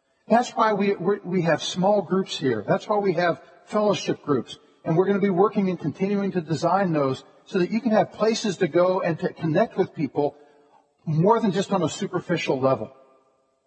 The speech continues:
But God calls us not to isolate,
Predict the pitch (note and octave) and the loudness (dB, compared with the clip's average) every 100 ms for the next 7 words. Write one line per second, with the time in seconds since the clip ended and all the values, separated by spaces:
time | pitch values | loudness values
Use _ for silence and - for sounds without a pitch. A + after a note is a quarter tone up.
0 | _ _ _ D#3 - G3 A3+ - G3 F#3+ | _ _ _ -4 0 0 0 2 2 2
1 | F3 F3 - - _ _ D3 E3+ A#3+ G3+ | 0 -2 -4 -16 _ _ 2 2 2 -2
2 | F#3 F#3+ F3+ - B2+ G#2+ | 0 0 0 0 0 -2